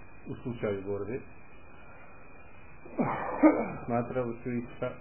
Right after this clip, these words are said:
kafirima u osnovi, dostavljali im davu prije napada,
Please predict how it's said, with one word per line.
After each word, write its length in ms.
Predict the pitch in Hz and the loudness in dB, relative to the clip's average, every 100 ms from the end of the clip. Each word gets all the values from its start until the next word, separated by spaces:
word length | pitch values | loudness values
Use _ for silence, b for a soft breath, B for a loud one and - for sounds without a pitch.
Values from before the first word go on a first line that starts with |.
| - - | -6 0
kafirima 460 | 113 110 113 110 | 0 0 -2 0
u 140 | 104 101 | 0 -2
osnovi, 280 | 95 101 - - - | -4 -8 -10 -12 -6
dostavljali 540 | 113 113 - 104 104 101 | -2 -2 -2 -2 -2 -2
im 80 | 101 - - - - - | -6 -10 -12 -12 -12 -10
davu 380 | 107 123 117 98 - | 0 4 4 2 -2
prije 200 | 117 104 | 0 0
napada, 480 | 98 95 - - | -2 -6 -8 -8